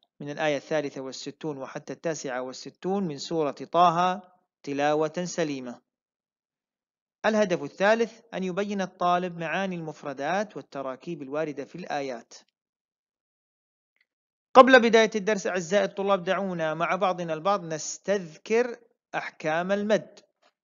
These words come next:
ذكرنا أن للمد أنواعًا، هناك نوعين من أنواع المد، المد الطبيعي والمد الفرعي.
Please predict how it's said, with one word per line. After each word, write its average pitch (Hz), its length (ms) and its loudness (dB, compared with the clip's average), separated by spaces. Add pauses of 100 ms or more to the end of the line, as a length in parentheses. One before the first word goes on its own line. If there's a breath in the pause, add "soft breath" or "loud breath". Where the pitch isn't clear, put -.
(180)
ذكرنا 214 760 0 (100)
أن 196 180 -2
للمد 170 800 -4 (420)
أنواعًا، 165 680 0 (680)
هناك 160 340 -6
نوعين 147 400 -4
من 208 120 -4
أنواع 196 320 2
المد، 160 440 -2 (120)
المد 180 320 -4
الطبيعي 175 840 -8
والمد 147 500 -8
الفرعي. 196 500 0